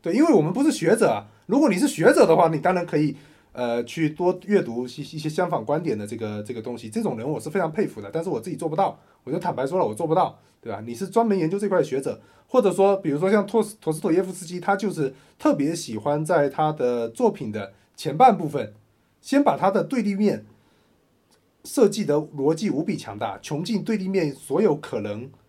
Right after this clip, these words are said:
成立的这种，这种，这种逻辑，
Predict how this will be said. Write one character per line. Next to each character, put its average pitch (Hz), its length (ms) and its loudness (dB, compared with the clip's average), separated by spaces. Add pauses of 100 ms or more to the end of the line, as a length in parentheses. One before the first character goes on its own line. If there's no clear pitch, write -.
(200)
成 147 220 -6
立 226 160 4
的 - 280 -6
这 151 80 -10
种， 101 320 -8
这 151 120 -10
种， 104 260 -10
这 151 100 -16
种 113 160 -6
逻 98 160 -8
辑， 117 220 -12